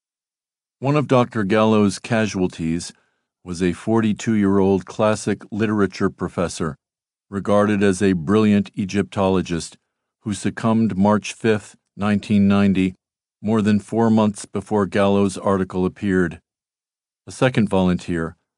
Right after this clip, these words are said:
a thirty-six-year-old Paris University librarian, died on July sixth, weeks before Gallo published his article. Friends described Gallo's two victims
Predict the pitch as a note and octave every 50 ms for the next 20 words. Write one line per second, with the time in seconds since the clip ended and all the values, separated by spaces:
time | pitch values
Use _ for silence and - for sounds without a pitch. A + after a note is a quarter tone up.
0 | _ _ _ - F#2 - - A2 G#2 G2+ G2+ F2+ - - A2 - - - - G2
1 | F#2+ G2 F#2+ F#2+ F2+ - - G#2+ G#2+ G#2 G2+ F#2+ - - G#2 G2 G2 F#2 - G#2
2 | G2+ F#2 - G#2 F2+ G2 F#2+ F#2 F#2 F#2 F#2 E2+ D2+ G#2 G#2+ G#2+ G2+ F#2+ F#2 F2+
3 | F2 F#2+ F#2 - _ _ _ _ _ _ _ - A2 G#2+ A2 A2 G2+ G#2 G#2 G#2
4 | F#2 G#2+ G2+ G2+ G#2+ A2+ A2 G#2+ G2 - - G2 E2 - - - - _ _ _
5 | _ _ _ - G#2 A2+ B2 A#2+ - - - - - G#2 - - F#2+ G#2 G2+ F#2+
6 | E2+ G2+ F#2+ F#2+ F#2+ F#2 F#2 F2+ - - F#2+ F2 F#2 F#2 F2 - - F#2+ E2+ F2+
7 | F#2 F#2 F#2 F2+ F2+ E2+ E2 E2 - _ _ _ _ _ _ _ _ _ _ _
8 | _ _ _ _ - B2 A#2+ A#2 A#2 A2 - - A2+ G2 - - - A2+ G#2+ G#2
9 | G#2 G#2 F#2 - - - A2+ G#2+ G#2 G#2+ G#2 G2+ G#2 F#2+ - - - A#2 A2 F#2
10 | G2+ A2 A2+ - - G#2 G2+ G2+ G2 F#2 -